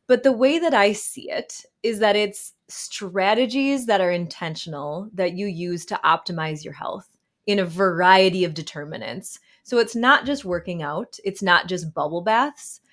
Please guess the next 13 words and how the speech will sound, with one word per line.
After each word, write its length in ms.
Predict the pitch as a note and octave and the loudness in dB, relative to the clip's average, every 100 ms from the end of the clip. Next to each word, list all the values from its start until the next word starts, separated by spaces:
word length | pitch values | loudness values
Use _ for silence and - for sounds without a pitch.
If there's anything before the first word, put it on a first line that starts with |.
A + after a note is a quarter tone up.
| _ _ _ _ _ _ - | _ _ _ _ _ _ 2
A 80 | A#3+ | 2
few 240 | C4+ C#4+ | 6 8
other 220 | C4+ C#4+ | 10 10
components 720 | C#4 C4 A3+ G#3+ G3+ G#3 G#3+ G#3 | 6 0 -4 -4 -2 -2 -2 -2
that 120 | G3 | 0
I 120 | F#3+ | 0
think 180 | G3 G3 | 0 -2
are 120 | F#3+ | -2
important, 500 | F3+ - F3+ - G#3+ | -2 -2 -4 -2 -4
and 120 | G3+ | -2
it, 160 | F#3+ F#3 | -2 -2
it's 220 | G#3+ G#3+ | -6 -4
not 600 | G#3 G3+ G3+ C4+ D4 - | -4 0 2 0 -2 -8